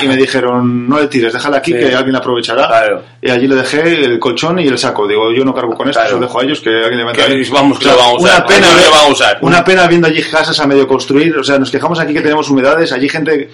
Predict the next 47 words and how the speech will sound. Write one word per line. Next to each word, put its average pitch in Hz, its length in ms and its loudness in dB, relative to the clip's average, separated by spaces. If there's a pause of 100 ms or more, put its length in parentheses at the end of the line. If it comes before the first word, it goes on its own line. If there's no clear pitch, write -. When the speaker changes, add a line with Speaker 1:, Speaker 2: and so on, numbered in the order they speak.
(140)
Speaker 1:
que 139 100 0
vivía 135 240 2
en 135 60 0
casas 143 240 -2
sin 131 160 -2
ventanas, 151 480 -4
o - 80 -20
sea, 117 360 -4
la 123 100 -6
Speaker 2:
Mm. 127 60 -6
Speaker 1:
estructura 123 360 -2
nada 123 220 -2
más. 156 200 -2
Speaker 2:
Sí, 180 100 -2
sí. 170 200 -2 (100)
Speaker 1:
Y - 100 -2
me 123 60 2
imagino 123 320 -2
que 131 80 -4
sin 117 180 -2
luz. 131 120 0
Speaker 2:
Está 147 140 4
bien 160 200 4
eso 160 220 0
también 147 260 2
como 147 200 2
lección 139 360 2
cultural 147 400 2
y 143 60 2
como 120 560 2
Speaker 1:
Sí. 110 60 2
Speaker 2:
humildad. 107 340 -2 (340)
Y, 143 440 4
Elio, 160 240 4
nada, 156 200 6
vamos 160 260 4
a 160 60 4
dejar 160 320 2
ya 156 220 4
el, 135 840 4
el 135 160 2
Coffee 143 260 2
Trail, 180 320 4
nos 156 100 2
vamos 143 280 2
a 135 500 6
despedir, 131 580 2